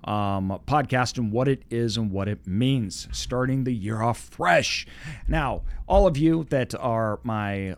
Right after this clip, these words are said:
uh, loyal listeners that listen a lot, 'cause we have a huge amount of you guys, uh, I just wanna say thank you. Um,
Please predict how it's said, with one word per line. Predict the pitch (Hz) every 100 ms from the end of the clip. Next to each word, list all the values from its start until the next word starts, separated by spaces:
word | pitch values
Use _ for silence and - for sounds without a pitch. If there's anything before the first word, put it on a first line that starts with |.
| -
uh, | 98 92 87 85 90 - - - -
loyal | 190 196
listeners | 185 - 165 165
that | 139 120
listen | 139 131
a | 110
lot, | 170 208 -
'cause | -
we | -
have | - 139
a |
huge | 120 185 214 185 127 - - -
amount | 151 151 165
of | 113
you | 113
guys, | 113 113 113 - 175 156 -
uh, | 131 123 123
I |
just | 147 123
wanna | 147
say | - 123
thank | 113 98 -
you. | - - -
Um, | 98 92 85 82